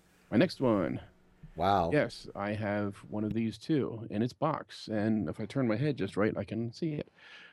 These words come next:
Speaker 1: Um, I just don't wanna pull the plug off my microphone here. I had to find a, I had to get a shorter U S B cord for my microphone because I can't find my long one. Uh, Tomy Tutor, um, this is about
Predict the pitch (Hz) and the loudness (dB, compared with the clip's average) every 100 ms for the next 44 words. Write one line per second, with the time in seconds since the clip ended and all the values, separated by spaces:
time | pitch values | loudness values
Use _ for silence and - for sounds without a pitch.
0 | - - 110 110 107 - - - - _ | -4 4 6 8 6 4 -2 -6 -16 _
1 | _ _ _ _ _ _ - 101 - 117 | _ _ _ _ _ _ -14 -12 -4 -2
2 | 104 117 107 104 98 - _ _ - 117 | 0 -2 0 -2 -2 -6 _ _ -4 -2
3 | 90 - 113 104 90 101 98 107 110 - | -2 0 2 2 0 2 2 2 0 -2
4 | 92 95 87 90 110 - - _ _ _ | 0 2 2 2 0 -4 -8 _ _ _
5 | _ _ _ _ _ _ - 123 120 92 | _ _ _ _ _ _ -2 4 6 4
6 | - 113 113 104 85 - - 120 110 78 | 2 2 4 4 2 2 2 4 6 4
7 | 104 - - _ _ 113 113 104 - 117 | 0 -6 -20 _ _ 4 4 4 4 2
8 | - 95 87 95 87 101 98 95 98 80 | 4 0 0 0 4 4 4 2 0 -2
9 | - 95 92 92 - 92 73 90 90 69 | -2 -6 0 0 2 0 4 4 6 6
10 | - - - - - - - - - - | 2 -2 -14 -20 -20 -20 -20 -20 -20 -20
11 | _ _ _ - 131 131 127 117 160 208 | _ _ _ 4 6 8 6 6 6 6
12 | 180 156 143 139 123 110 - - - - | 6 6 6 6 4 0 -6 -12 -10 0
13 | 113 117 113 110 123 165 170 143 110 113 | 4 6 6 4 2 0 2 0 4 4